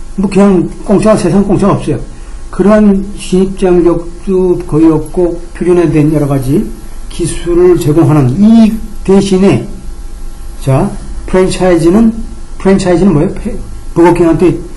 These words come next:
처음으로 사만 불을, 어, 피를 한 사천 여만 원 돈을 지급을 먼저 해야 되고, 그죠? 한 번에. 그 다음에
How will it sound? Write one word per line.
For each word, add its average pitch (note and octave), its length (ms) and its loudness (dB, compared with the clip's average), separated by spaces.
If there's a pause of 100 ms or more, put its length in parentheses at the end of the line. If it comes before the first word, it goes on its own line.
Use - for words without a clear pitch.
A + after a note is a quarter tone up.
(180)
처음으로 D#3+ 400 2
사만 D#3+ 400 2
불을, C#3+ 320 2 (640)
어, B2+ 260 0
피를 E3 460 2 (640)
한 C3 160 -2
사천 C#3 840 -2
여만 C3 180 2
원 C3 140 2
돈을 C3+ 320 0
지급을 C#3+ 280 0
먼저 B2+ 220 2
해야 D3 180 2
되고, A#2 220 -2 (300)
그죠? B2+ 100 -4
한 C3 140 -2
번에. B2 260 -6 (1160)
그 C3 80 -2
다음에 D3+ 420 2